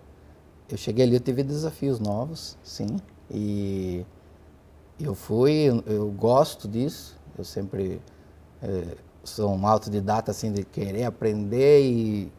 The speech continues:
e se desenvolver, e hoje eu vejo, né, o resultado que eu criei lá no meu departamento, aonde eu trabalho.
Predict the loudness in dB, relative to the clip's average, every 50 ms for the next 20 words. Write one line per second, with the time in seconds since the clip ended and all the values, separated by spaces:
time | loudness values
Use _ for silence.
0 | -10 -8 -8 -8 -8 -8 -8 -8 -8 -6 -2 0 0 0 2 0 0 0 -2 -2
1 | -6 -12 -20 -20 -20 -20 -20 -20 -20 -20 -20 -20 -20 -8 2 6 8 8 10 10
2 | 8 8 6 6 6 8 8 8 8 6 6 4 4 4 4 2 -2 -6 -14 -20
3 | -12 -6 -4 -2 -2 0 0 0 0 0 0 0 -2 -4 -2 -2 -2 -2 0 0
4 | -2 -2 -2 -2 -2 -4 -6 -8 -12 -10 -6 -4 -2 0 0 0 0 -2 -2 -4
5 | -6 -12 -20 -20 -20 -20 -20 -20 -20 -20 -20 -20 -20 -20 -20 -20 -20 -20 -20 -20
6 | -14 -4 0 2 4 6 8 8 8 10 10 10 10 8 8 8 6 6 4 4
7 | 4 6 6 6 6 4 4 0 -2 -4 -2 -2 0 0 2 2 2 2 2 2
8 | 4 4 6 6 6 8 8 6 6 6 8 6 6 6 4 2 2 4 4 4
9 | 6 6 6 6 6 6 4